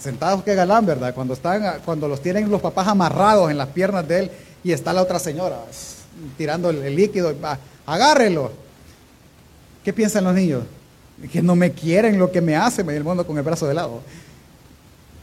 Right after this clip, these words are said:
¿Qué, qué, qué interpretan ellos?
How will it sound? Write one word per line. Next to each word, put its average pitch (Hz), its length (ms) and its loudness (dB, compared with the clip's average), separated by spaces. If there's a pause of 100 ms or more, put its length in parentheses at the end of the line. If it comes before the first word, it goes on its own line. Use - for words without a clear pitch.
(680)
¿Qué, 208 180 6
qué, 247 380 4
qué - 240 -2
interpretan 240 480 4
ellos? 175 420 2